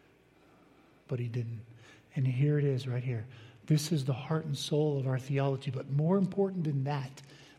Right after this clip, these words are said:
believe it or not, more important than that, this is the model of how we are to live with each other. Sacrifice. Sacrifice. And he goes over there, and here's the reward. Here's the, um,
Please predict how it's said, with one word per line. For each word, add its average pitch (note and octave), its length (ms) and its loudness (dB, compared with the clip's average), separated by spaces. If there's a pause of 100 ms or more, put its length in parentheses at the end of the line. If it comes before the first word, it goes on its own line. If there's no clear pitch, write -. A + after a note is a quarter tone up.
believe F3 340 6
it G#3+ 60 6
or G#3+ 80 6
not, D#3 220 4 (500)
more D3+ 360 6
important G#3 400 2
than D#3+ 120 2
that, D#3+ 280 -2 (420)
this D3+ 320 2
is C#3+ 140 2
the C#3+ 100 -2
model C3+ 400 0
of A#2+ 80 -4
how C3+ 160 -2
we C3+ 220 0
are C3 120 2
to C3+ 180 -8
live B2 280 0
with A#2+ 160 -2
each A#2+ 220 -4
other. A#2 320 -10 (880)
Sacrifice. - 920 -10 (1120)
Sacrifice. - 960 -10 (960)
And E3+ 80 4
he F3+ 60 6
goes F3+ 260 8
over A#3 180 8
there, C#3+ 260 6
and D3 100 2
here's F#3+ 260 4
the F#3 120 4
reward. E3 720 4
Here's D#3+ 380 2
the, D#3 300 4
um, C3+ 280 0